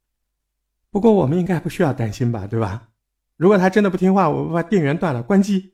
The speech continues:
<laughs> 前面我们说了黑猩猩的智商，那我们试着思考一下，在人类崛起之后，我们有被黑猩猩阻止过吗？没有吧，对吧？事实上，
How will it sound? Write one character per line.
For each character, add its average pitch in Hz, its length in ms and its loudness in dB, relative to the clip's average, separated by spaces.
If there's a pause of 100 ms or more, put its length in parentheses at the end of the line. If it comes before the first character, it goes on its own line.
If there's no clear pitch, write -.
(1040)
<laughs> - 880 -20
前 139 140 0
面 147 120 2
我 123 60 -2
们 113 100 -4
说 135 160 -6
了 123 100 -2
黑 127 160 -6
猩 143 240 -4
猩 143 140 -8
的 107 80 -12
智 101 160 -12
商， - 200 -18 (680)
那 185 120 6
我 165 60 6
们 147 100 2
试 185 160 0
着 143 120 2
思 139 180 -4
考 - 160 -10
一 104 100 -12
下， 98 160 -16 (460)
在 240 140 4
人 160 300 4
类 254 160 4
崛 147 220 0
起 127 160 -4
之 131 140 -2
后， 127 340 -6 (120)
我 151 160 6
们 196 180 2
有 160 160 2
被 185 180 4
黑 196 220 0
猩 202 160 0
猩 185 280 0
阻 170 160 0
止 147 160 -4
过 160 200 2
吗？ 151 320 -4 (640)
没 127 220 0
有 127 180 0
吧， 104 300 -14 (420)
对 175 100 0
吧？ 180 300 -2 (760)
事 143 200 -2
实 113 160 -4
上， 107 300 -6